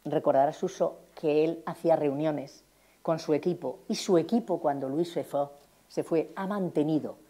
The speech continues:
y el viejo subsecretario, Carlos Navarro, es quien se encarga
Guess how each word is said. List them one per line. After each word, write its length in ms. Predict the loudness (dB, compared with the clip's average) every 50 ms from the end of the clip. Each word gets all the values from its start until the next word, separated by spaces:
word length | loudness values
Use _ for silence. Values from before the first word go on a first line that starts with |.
| _ _ _ _
y 140 | 0 2 2
el 100 | 2 0
viejo 380 | 2 4 4 4 4 2 -2
subsecretario, 760 | -4 -4 -2 -2 -2 2 2 2 6 8 6 6 6 4 4 6
Carlos 340 | 6 6 8 6 4 4
Navarro, 440 | 6 8 8 10 8 8 4 0 -4 -6 -14 -20 -20 4
es 220 | 6 6 8 8 4
quien 220 | 6 8 8 8
se 120 | 8 4 2
encarga 540 | 4 4 4 4 4 4 2 0 -2 -4